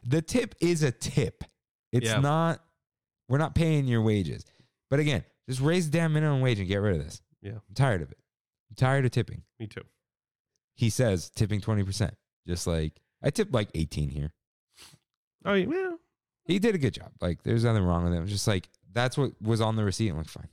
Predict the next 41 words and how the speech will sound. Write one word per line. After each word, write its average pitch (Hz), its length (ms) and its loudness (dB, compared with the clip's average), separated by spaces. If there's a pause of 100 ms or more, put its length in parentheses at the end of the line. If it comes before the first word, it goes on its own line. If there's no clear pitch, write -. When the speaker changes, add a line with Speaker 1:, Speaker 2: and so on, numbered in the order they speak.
Speaker 1:
whatever." - 240 -16 (680)
Um, 85 340 0
Speaker 2:
How's 277 100 0
your 277 120 0
dad 135 180 2
with 107 120 -4
tipping? - 260 -8 (520)
Speaker 1:
oh, 104 60 -2
he 117 80 2
tips - 160 -8
twenty - 220 -6
percent. - 220 -14 (180)
Speaker 2:
Yeah, 104 280 0
like, 127 200 0
today 135 260 2
we 131 140 2
were 107 180 -2 (240)
Speaker 1:
I 202 120 2
tip 240 200 0
twenty 165 240 2
percent 107 360 0 (140)
almost 117 320 0
all 107 180 0
the 87 80 -4
time. 78 340 -4
This 143 180 0
was 143 160 0
like, 117 240 2
it 113 80 0
was 107 140 0
there. 107 200 0
I'm 101 140 0
like, 95 160 -2
"I - 40 0
just 82 120 -6
signed 80 220 -4
it." 101 100 -8
'Cause, 127 220 -2 (280)
because 123 560 0 (380)
after 160 340 0
tip, - 380 -2